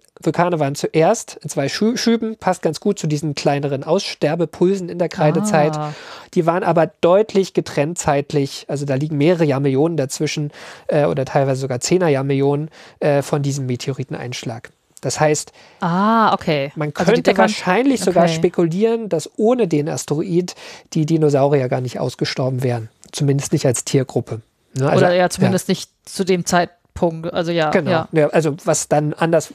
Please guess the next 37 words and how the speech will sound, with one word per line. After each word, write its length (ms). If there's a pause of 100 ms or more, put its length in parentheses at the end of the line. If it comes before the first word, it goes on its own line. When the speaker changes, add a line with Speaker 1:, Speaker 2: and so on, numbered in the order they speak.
Speaker 1:
gewesen 320
wäre, 220
weiß 200
man 120
natürlich 460
nicht. 340 (640)
Aber, 880
ähm, 440 (720)
ja, 240 (260)
also 280
die, 320
die, 320
der, 380
der 160
Meteorit 640
war 100
wirklich 240
entscheidend 680 (520)
für 580
das 160
Ende 240
der 100
Dinosaurier. 680 (800)
Speaker 2:
Mhm. 380 (120)
Aber 100
das 100
hat 100
man 100
im 60
Grunde 180
um 60
zweitausendzwanzig 640
dann 100
rausgefunden, 580
weil 120
man 160
eben 340